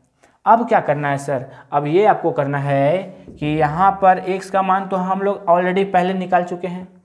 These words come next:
तो हम लोग निकाल चुके हैं, तो एक्स का मान रख दो ना, यहाँ पे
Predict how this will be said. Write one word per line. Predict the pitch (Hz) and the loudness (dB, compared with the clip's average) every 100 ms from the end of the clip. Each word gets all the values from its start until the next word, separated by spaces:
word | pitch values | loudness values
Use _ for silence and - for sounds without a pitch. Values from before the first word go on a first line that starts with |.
| _ _ _ - | _ _ _ -2
तो | 160 | -2
हम | 139 147 156 | -2 -2 0
लोग | 180 | -2
निकाल | 175 175 170 - | 0 2 4 2
चुके | 175 180 | -4 -4
हैं, | 180 180 | -4 -4
तो | |
एक्स | 185 180 | -6 -4
का | 180 | -4
मान | 170 170 | -2 -2
रख | 180 | -2
दो | 185 208 | -2 0
ना, | 170 | 0
यहाँ | 151 151 | 0 -2
पे | 175 180 123 - | -2 -2 -4 -8